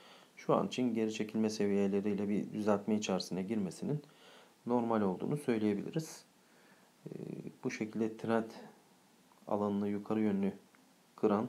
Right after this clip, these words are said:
hisse fiyatının, e, düzeltme yapması kadar doğal bir şey olamaz. Tabii, e, eğer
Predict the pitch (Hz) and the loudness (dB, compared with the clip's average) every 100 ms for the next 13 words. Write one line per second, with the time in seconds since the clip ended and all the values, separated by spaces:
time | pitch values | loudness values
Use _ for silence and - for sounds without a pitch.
0 | - - - 110 104 92 - 123 170 - | -6 -16 -8 -6 -4 -4 -2 -2 -2 -4
1 | - - - - - - - - 104 98 | -20 -20 -20 -20 -20 -20 -14 -8 -4 -4
2 | 95 - 113 120 120 110 101 104 101 - | -6 0 6 6 6 0 2 0 -2 -2
3 | 101 127 110 107 104 101 123 107 104 101 | 2 2 6 6 6 2 2 4 6 6
4 | 117 - - - - - - - - - | 4 0 -10 -14 -18 -16 -16 -16 -6 4
5 | 113 110 107 - 101 101 - - 104 104 | 6 6 4 4 2 2 0 4 6 6